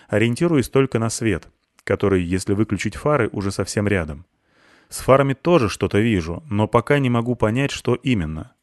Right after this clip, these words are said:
Так, колышется что-то непонятное на фоне чего-то странного. Подъехав поближе, увидел, что колышущееся — это подсвеченный поток горячего воздуха над белым куполом, в свете фар превращающийся в нечто вроде вертикального светового полотнища.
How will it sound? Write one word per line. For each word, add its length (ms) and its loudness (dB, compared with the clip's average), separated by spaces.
Так, 320 -2
колышется 480 4
что-то 300 0
непонятное 600 -2
на 120 -4
фоне 260 -2
чего-то 320 -2
странного. 680 -2
Подъехав 440 0
поближе, 480 2
увидел, 340 2
что 280 2
колышущееся — 1200 -2
это 180 0
подсвеченный 600 -2
поток 320 0
горячего 460 0
воздуха 500 -2
над 160 -4
белым 300 2
куполом, 520 -4
в 60 -12
свете 360 2
фар 280 2
превращающийся 960 -2
в 60 -6
нечто 360 -2
вроде 280 0
вертикального 680 -2
светового 580 -2
полотнища. 800 -4